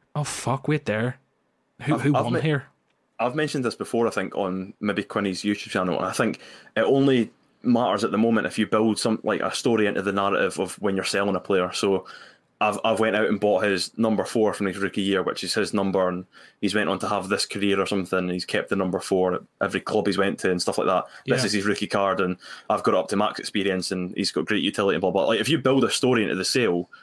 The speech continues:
Speaker 2: it can only really help, I think. Um,
Speaker 1: Mm.
Speaker 2: 'cause it, it might just be, like, a wee cherry on the, on the top, or, like, I've got the one
Speaker 1: Yeah.
Speaker 2: of a hundred. I think I, I've picked up, like, the one of a hundred Brenner before because, uh, and I paid so much more than what you would pay for the twenty-three of a hundred, for example,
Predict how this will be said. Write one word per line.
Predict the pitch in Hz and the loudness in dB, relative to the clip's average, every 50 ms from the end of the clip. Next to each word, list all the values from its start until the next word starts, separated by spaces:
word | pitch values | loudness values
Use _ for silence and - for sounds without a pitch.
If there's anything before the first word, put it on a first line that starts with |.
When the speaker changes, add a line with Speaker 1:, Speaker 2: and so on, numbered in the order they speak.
| - _ - | -20 _ -4
Speaker 2:
it | - 113 - | -4 -2 0
can | - 120 | 2 2
only | 120 127 123 117 | 2 4 4 2
really | 101 104 110 107 95 | 2 2 2 2 2
help, | - 110 131 139 139 151 | 2 2 0 0 0 -2
I | 135 | -2
think. | - 160 165 - - - _ _ _ _ _ _ _ _ - | -2 -2 -2 -4 -10 -20 _ _ _ _ _ _ _ _ -4
Um, | 101 98 98 98 95 95 - | -2 0 0 0 0 -2 -2
Speaker 1:
Mm. | 120 - _ _ _ | -6 -10 _ _ _
Speaker 2:
'cause | - - 98 | -8 -4 -2
it, | - - | 0 2
it | 110 | 2
might | 107 117 113 104 | 2 2 2 0
just | 95 - | 0 0
be, | - 110 | 0 2
like, | 104 95 - | 2 2 0
a | 101 | 0
wee | 101 98 | -2 -2
cherry | 92 - - 113 104 | -2 0 2 2 4
on | 101 98 98 | 4 2 2
the, | 95 - - - - - 107 101 | 0 -4 -6 -8 -4 -2 -2 0
on | - 107 104 | 0 0 0
the | 98 | 0
top, | - - 117 117 110 - | 0 0 0 0 0 0
or, | - 101 | 0 2
like, | 92 95 95 - - - _ - | 2 2 0 -2 -4 -10 _ -2
I've | - 123 - | 0 0 2
got | - - | 2 2
the | - | 2
one | 104 110 107 | 2 2 2
Speaker 1:
Yeah. | |
Speaker 2:
of | - - | 2 0
a | |
hundred. | 110 113 110 104 107 107 101 101 101 - _ - | 0 0 0 2 2 2 2 0 -2 -4 _ -2
I | 117 127 | 0 0
think | 151 160 - | 0 0 0
I, | - 147 - - | 2 0 2 2
I've | 117 131 - | 0 -2 0
picked | - 151 - - | -2 -2 0 0
up, | - | 0
like, | 87 98 87 | 0 2 2
the | 107 | 2
one | 104 113 113 | 2 4 2
of | 107 98 | 2 2
a | 104 | 2
hundred | 107 110 104 107 98 - | 0 2 2 0 0 0
Brenner | - 104 110 117 110 95 | 0 0 2 2 0 -2
before | - 85 - 101 92 87 | -4 -2 -2 0 0 0
because, | 80 - - 107 101 98 98 90 - _ - - - _ _ _ _ _ _ _ - | -2 -2 0 2 2 2 2 0 -4 _ -20 -20 -20 _ _ _ _ _ _ _ -4
uh, | - 104 - 98 - | -2 0 0 0 0
and | 104 101 | 0 -2
I | 92 | -2
paid | - - 117 101 95 | -2 -2 -2 -2 0
so | - - 135 | 0 2 2
much | 117 107 85 - | 2 2 2 2
more | 107 110 110 101 | 2 2 2 2
than | 98 95 | 2 0
what | 95 95 95 - - - | 2 0 0 0 -2 -6
you | - 107 98 | -4 -2 -2
would | 95 92 | -2 -2
pay | - - 98 | -2 -2 -2
for | - 107 | -2 -2
the | 98 95 | -4 -4
twenty-three | - - - 120 107 - 90 - 107 113 107 | -4 -4 -4 -4 -4 -4 -6 -4 -2 0 0
of | 95 | 0
a | 95 | 0
hundred, | 95 92 92 92 - | -2 -2 -2 -4 -2
for | - 101 | -2 -2
example, | 90 98 92 90 87 - 90 87 - | -2 0 -2 -2 -2 -4 -6 -6 -6